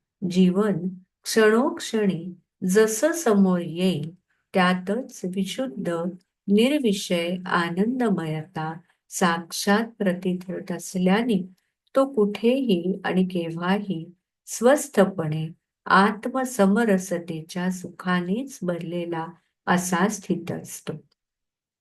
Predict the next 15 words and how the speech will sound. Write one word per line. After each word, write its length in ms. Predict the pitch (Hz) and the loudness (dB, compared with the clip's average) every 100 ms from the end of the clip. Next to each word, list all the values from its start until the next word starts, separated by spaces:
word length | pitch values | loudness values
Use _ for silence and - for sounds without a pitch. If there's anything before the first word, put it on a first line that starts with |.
| _ _ _ _ _ _ _ _ _ _ - 202 | _ _ _ _ _ _ _ _ _ _ -2 2
धर्म, 560 | 160 170 175 175 196 - - _ _ - | 4 4 2 4 2 2 -8 _ _ 0
अर्थ, 360 | 196 233 - 180 151 - _ _ _ _ | 2 2 0 -2 -2 -6 _ _ _ _
काम 520 | 170 185 226 160 156 - _ _ - | 4 4 4 0 -2 -8 _ _ 4
एवढंच 460 | 202 202 294 - | 6 6 4 0
काय, 320 | - 180 156 180 - _ _ | 0 0 0 -8 -14 _ _
पण 160 | 233 233 | 2 4
मोक्षही 680 | 202 196 196 - 247 247 320 | 4 4 2 -4 -4 -4 -2
मिळवण्याची 720 | 302 240 226 214 202 208 196 | -2 0 0 -2 -2 -2 0
लगबग 440 | 175 - 190 214 - | -2 -4 -4 -4 -4
ज्याची 360 | - 180 - 214 | -2 -2 -2 -6
शमून 520 | - 202 190 220 269 | -2 2 4 4 4
गेली 300 | 226 160 165 | 2 2 0
आहे, 440 | 151 151 151 170 - _ _ _ | -4 -4 -6 -8 -12 _ _ _
त्यामुळेच 760 | 185 180 190 220 208 170 185 - _ _ | 2 4 4 4 2 0 -4 -10 _ _
अत्यंत 680 | 208 202 202 - 269 277 - | 0 0 0 0 0 0 -2